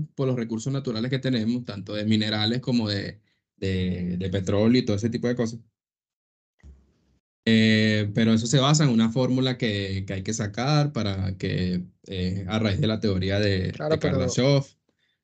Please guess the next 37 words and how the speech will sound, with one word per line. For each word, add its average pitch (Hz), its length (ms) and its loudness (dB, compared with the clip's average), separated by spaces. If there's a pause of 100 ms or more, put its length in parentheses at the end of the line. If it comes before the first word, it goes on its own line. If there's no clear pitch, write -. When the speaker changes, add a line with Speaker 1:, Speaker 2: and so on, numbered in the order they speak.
(200)
Speaker 1:
y 131 200 4
nos 139 200 6
da 110 100 2
el 101 80 0
resultado 123 520 0
de 143 120 0
que 113 100 -4
somos 104 280 -6
una 120 180 -2
civilización 110 540 -2
cero 107 240 -2
coma 110 200 -2
siete. 113 300 -2
Claro, 104 260 -8
avanzar 98 460 -6
a 110 60 0
un 127 80 0
cero 135 260 0
coma 117 300 0
ocho, 117 220 -2
un 101 40 -4
cero 117 220 -2
coma 135 160 -2
nueve 127 200 4
nos 117 200 0
tomaría 95 360 -6
muchísimos 101 600 -4
años, 135 180 4 (460)
y 117 80 4
nos 104 80 4
Speaker 2:
Muchísimos - 60 -4
Speaker 1:
to-, 113 220 0
y 127 60 4
nos, 110 120 6
Speaker 2:
años. 113 120 -8
Speaker 1:
y 113 100 0
nos, 113 120 0